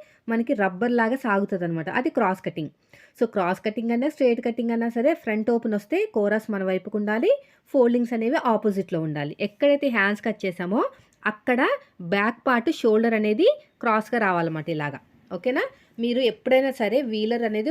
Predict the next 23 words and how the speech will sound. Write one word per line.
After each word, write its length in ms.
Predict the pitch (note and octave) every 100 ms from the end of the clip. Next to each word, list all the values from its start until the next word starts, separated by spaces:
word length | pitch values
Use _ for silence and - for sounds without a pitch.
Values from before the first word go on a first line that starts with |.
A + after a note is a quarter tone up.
| D#4+
ఉపయోగించుకోవాలండి. 1000 | - G#3+ A3 G#3+ - G3+ F3+ F3+ F3+ A#3 A4 B4+ _ -
బోట్ 220 | F3+ G3+ G#3
నెక్ 140 | G#3+ G3+
బ్లౌజులకైనా 600 | F#3+ F#3+ F#3 G3 F#3 F3+ F3+ F3+ _ F3+
వర్క్ 220 | G3 G3 G#3+
బ్లౌజులకైనా 500 | F#3+ F#3 F#3 F#3+ A#3+ B3
వీలర్ 280 | A3 A3+ G#3+
అనేది 200 | G3+ B3+ - G#3
కంపల్సరీ. 480 | F#3 G#3+ G#3 F#3+ F3
ట్వంటీ 240 | F#3 F3+ G3+
రూపీస్ 260 | F3+ A3+ A3+
ఉంటుంది 240 | G#3 G3 G3+
షాపులో, 380 | G3+ E3 E3 G#3+ C#4+
తీసేసుకోండి, 600 | B3 A3+ B3 - F3+ D#3 - _ -
చాలా 260 | E3+ F#3 A#3+ A3+
బాగా 180 | A3+ A3+
యూజ్ 140 | G#3 G3
అవుతుంది. 260 | F3 G3 B3+
నేను 120 | G#3+ F#3+
ఫస్ట్లో 280 | E3 - G#3
వాడేదాన్ని 440 | F3+ F#3 G3 F#3+ F3+
కాదు, 200 | E3+ E3+ F3
కానీ 200 | F#3+